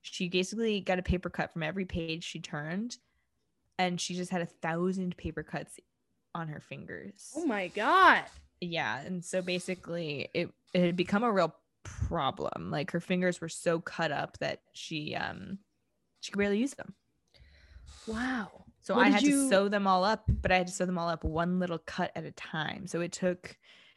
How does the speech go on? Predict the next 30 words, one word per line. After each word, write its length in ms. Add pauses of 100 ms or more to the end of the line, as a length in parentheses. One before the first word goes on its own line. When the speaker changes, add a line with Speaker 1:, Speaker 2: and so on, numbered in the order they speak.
(180)
Speaker 1:
an 60
incredibly, 600
incredible 480
amount 180
of 60
time. 320 (400)
Speaker 2:
Why'd 240
you 80
have 140
to, 160 (300)
why'd 220
you 60
have 120
to 80
sew 320
up 160
a 320
paper 280
cut? 340
Those 200
are 60
usually 400
really 280
thin 500
and 160
small 680
and 160
not 300
very 180
deep. 520